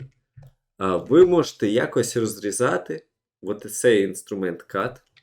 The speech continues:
Ви можете розрізати по точках. Одна точка,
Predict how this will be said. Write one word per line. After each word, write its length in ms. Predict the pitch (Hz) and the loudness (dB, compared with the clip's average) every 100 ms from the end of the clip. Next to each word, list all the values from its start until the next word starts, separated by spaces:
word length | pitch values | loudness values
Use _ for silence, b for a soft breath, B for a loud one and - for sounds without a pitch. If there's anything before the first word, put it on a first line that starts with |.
| _ _ _ _ _ | _ _ _ _ _
Ви 180 | 107 147 | -2 0
можете 400 | 139 120 - 104 | 0 -2 -2 -6
розрізати 680 | 107 - 113 107 95 - | -6 -4 -4 -2 -4 -4
по 200 | - 104 | -10 -8
точках. 680 | 92 95 113 - - - _ _ _ _ _ _ _ | -6 -6 -6 -8 -18 -20 _ _ _ _ _ _ _
Одна 380 | 92 98 107 104 | -12 -6 -4 -4
точка, 440 | 95 85 - - | -4 -4 -8 -20